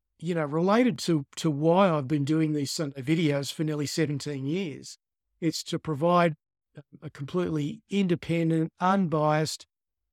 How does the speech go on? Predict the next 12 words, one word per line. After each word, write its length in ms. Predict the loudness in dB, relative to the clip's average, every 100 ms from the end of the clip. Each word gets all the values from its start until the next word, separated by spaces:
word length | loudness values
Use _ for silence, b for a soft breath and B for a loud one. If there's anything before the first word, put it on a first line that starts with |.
| -10
view 560 | 0 4 4 4 2 -2
of 160 | -2
what 200 | 2 2
I 120 | 2 -2
see 560 | -4 0 4 4 2
to 160 | -2 -4
help 320 | -2 -2 -2
with 180 | -4 -4
perspective. 720 | -10 -8 -8 -8 -10 -14 -14 _ _ _ _ _ _ _ _ _ _ _ -20 _ _
And 320 | -8 -4 -6 -8 _ _ _ 2
getting 260 | 4 6
a, 200 | 4 0